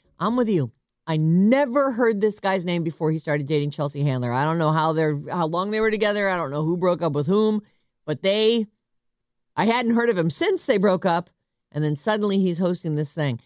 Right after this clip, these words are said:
And I wondered, actually, because, you know, they had just resolved the writer's strike. It was very newly resolved. And I wonder if they had been trying to quickly put a staff together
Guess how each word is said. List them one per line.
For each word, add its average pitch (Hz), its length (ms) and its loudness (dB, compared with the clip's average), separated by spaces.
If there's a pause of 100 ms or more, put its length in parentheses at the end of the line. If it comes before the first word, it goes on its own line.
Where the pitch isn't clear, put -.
(360)
And 175 100 0
I 175 80 2
wondered, 196 560 0 (140)
actually, 147 360 -4
because, 160 300 -6
you 214 80 -4
know, 220 80 -4
they 440 200 -6
had 196 160 -4
just 311 520 -4
resolved 147 480 0
the 139 100 -2
writer's 127 320 -4
strike. - 340 -20 (120)
It 214 60 0
was 196 260 -2
very 208 480 -2
newly 175 540 2
resolved. 139 680 -4 (460)
And 170 140 0
I 170 260 2
wonder 214 420 0
if 185 120 -4
they 214 160 4
had 185 160 2
been 170 280 0 (240)
trying 196 380 -6
to 185 80 -6 (300)
quickly 262 480 -8
put - 200 -6
a 190 60 -2
staff 247 480 -4
together 139 500 -2